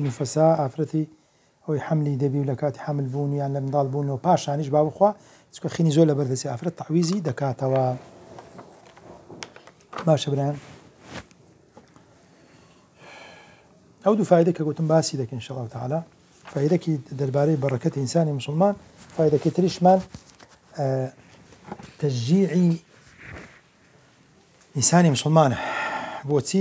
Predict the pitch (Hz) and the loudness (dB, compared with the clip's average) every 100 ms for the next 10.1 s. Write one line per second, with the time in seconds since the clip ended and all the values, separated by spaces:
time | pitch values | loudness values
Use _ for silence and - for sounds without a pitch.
0 | 165 156 - 135 160 170 147 120 156 120 | 4 2 0 -2 2 4 2 -4 -4 -4
1 | 95 - - _ - 226 196 170 185 208 | -6 -16 -20 _ -2 2 2 2 4 4
2 | 165 165 175 214 214 - _ _ _ - | 4 4 6 6 4 -6 _ _ _ -20
3 | - _ - 180 190 175 156 190 165 170 | -20 _ 0 2 2 0 2 6 6 6
4 | 170 - 160 185 160 151 - 165 151 175 | 2 2 2 4 2 2 2 2 2 2
5 | 196 208 190 220 226 226 175 175 185 214 | 2 4 4 4 4 2 2 4 4 4
6 | 185 175 165 170 165 208 175 185 156 214 | 4 4 4 4 6 6 6 6 6 6
7 | - _ _ _ _ _ _ _ _ _ | -2 _ _ _ _ _ _ _ _ _
8 | - 151 156 156 143 131 139 131 135 165 | -8 -2 2 4 4 2 2 2 4 4
9 | 226 - - - - _ 170 156 226 190 | 4 0 -20 -20 -20 _ 2 4 6 8